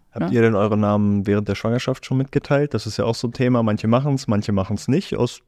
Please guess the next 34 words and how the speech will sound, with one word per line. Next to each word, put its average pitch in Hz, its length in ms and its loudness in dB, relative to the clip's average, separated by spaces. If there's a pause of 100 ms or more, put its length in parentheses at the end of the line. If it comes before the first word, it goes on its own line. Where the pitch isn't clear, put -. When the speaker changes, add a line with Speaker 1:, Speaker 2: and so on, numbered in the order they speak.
(140)
Speaker 1:
was 127 240 -8
weiß 113 240 -2
ich 135 160 -2
für 123 140 2
Gründen. 135 420 2 (240)
Speaker 2:
Nein. 156 160 2 (180)
<laughs> 202 120 4 (520)
Nee, 175 200 2 (320)
haben 214 140 4
wir 214 60 4
nicht 254 160 2
gemacht. 285 520 0
Äh, 202 160 4
bei 196 100 2
der 190 120 4
letzten 202 340 0
sowieso 233 320 0
nicht, 247 240 2
weil 202 160 2
da 196 200 4
waren 196 260 2
wir 185 300 2
wirklich 214 400 -2
so, 196 120 0
dass 190 300 -2
wir 185 360 0
erst 180 300 -4
bei 190 160 4
der 196 140 4
Geburt 180 360 -2
entschieden 226 540 -2
haben. 240 400 2 (460)
Ähm, 196 600 6 (160)
nö, 156 260 0